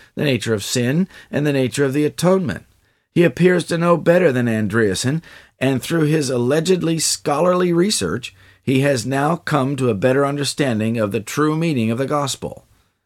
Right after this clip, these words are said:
Unfortunately, it is more in line with traditional evangelical teachings. And yes, this is the very same man who recently accused the General Conference president of being a Nazi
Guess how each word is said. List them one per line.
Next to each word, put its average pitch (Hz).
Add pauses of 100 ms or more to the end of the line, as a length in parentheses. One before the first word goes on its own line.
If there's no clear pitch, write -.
(380)
Unfortunately, 117
it 127
is 113
more 135
in 131
line 135
with 113
traditional 127
evangelical 123
teachings. - (160)
And 120
yes, 147
this 143
is 113
the 120
very 131
same 147
man 127 (260)
who 135
recently 156
accused 147
the 139
General 135
Conference 135
president 110
of 107
being 120
a 123
Nazi 135